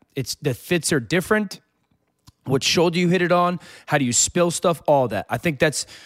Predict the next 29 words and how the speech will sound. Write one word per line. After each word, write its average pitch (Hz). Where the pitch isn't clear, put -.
a 131
huge 175
key 165
to 147
this 135
game. 104
Now, 143
in 175
relation 175
to 156
Mac 143
Jones, 117
I'm 156
not 208
overly 285
concerned 165
with 147
the 131
rookie 139
wall, 113
and 127
I'm 127
not 127
overly 151
concerned 131
with 123
the 123
arm 117
strength. 82